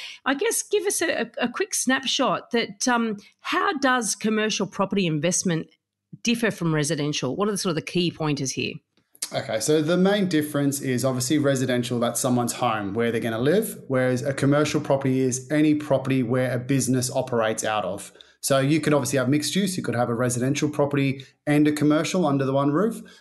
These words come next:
Speaker 2: but it's generally any property that a business is gonna operate out of.
Speaker 1: And so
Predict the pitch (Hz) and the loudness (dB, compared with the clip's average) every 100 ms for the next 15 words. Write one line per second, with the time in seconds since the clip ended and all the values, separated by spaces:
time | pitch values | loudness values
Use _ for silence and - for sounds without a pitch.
0 | _ 131 135 131 - - 156 156 147 147 | _ 0 2 0 -2 0 2 2 0 -2
1 | - 170 160 - 143 139 139 123 135 123 | -2 0 0 0 0 0 0 0 -2 -2
2 | 131 123 123 123 117 123 123 123 120 120 | -2 0 0 -2 -4 -2 -2 -2 -2 -2
3 | 110 110 107 95 98 - - 233 233 - | -2 -2 -2 -4 -8 -16 -4 -2 0 0
4 | 269 254 247 240 226 | 0 0 0 -2 -4